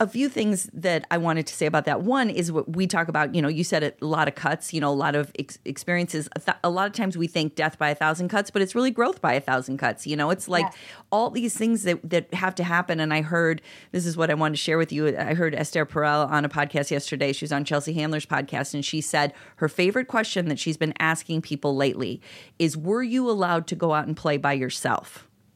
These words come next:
Speaker 2: Oh, yeah.
Speaker 1: Because that helps her when she's working with couples or working with individuals on how to approach them. Because if you were not allowed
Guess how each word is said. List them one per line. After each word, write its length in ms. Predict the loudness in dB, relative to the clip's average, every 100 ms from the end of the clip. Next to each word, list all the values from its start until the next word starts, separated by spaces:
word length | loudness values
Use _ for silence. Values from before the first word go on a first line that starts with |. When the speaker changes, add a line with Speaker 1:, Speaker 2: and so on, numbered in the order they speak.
| _
Speaker 2:
Oh, 200 | -10 -10 -14 -14
yeah. 340 | -12 -10 -12 -16 -20 2
Speaker 1:
Because 420 | 2 6 4 2 -2
that 520 | -2 2 2 0 -2 _ _ _ _ -6
helps 520 | -2 2 2 0 -8
her 480 | -2 0 2 2 0 -6 _
when 200 | -2 0
she's 280 | 0 0 0
working 300 | 0 2 2
with 140 | 0
couples 480 | 0 -2 0 0 0
or 60 | -2
working 260 | -2 -2
with 120 | -2 0
individuals 640 | -2 0 -2 0 0 0
on 160 | 0 0
how 520 | -4 0 2 4 2 -2 -16 -18 -2
to 100 | 0
approach 440 | 0 2 0 0
them. 180 | -4 -2
Because 280 | -2 0 0
if 140 | -2
you 220 | -2 -2 -2
were 160 | 0
not 340 | 0 2 0 -2
allowed 640 | 0 0 0 -2 -8